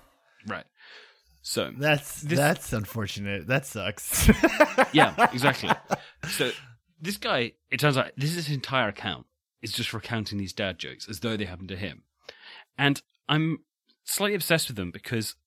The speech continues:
Speaker 1: I've realized more and more that I keep seeing jokes that you would have read in, like, a paper joke book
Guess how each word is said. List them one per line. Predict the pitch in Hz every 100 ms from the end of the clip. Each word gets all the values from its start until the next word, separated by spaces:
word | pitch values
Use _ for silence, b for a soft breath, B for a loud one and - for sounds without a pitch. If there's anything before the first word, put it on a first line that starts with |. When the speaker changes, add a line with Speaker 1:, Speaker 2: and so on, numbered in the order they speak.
| _
Speaker 1:
I've | 127 123
realized | 143 151
more | 117 117 113
and | 101
more | 98 98 92 101
that | 110 110
I |
keep | 104 - - - -
seeing | - - 117 92 76 69 - _ _
jokes | 135 139 - -
that |
you | 160 147
would | 170
have | 131 98
read | 104 127 -
in, | 117
like, | 104 98 - -
a |
paper | - - 113 135
joke | 110 98 101 -
book | 147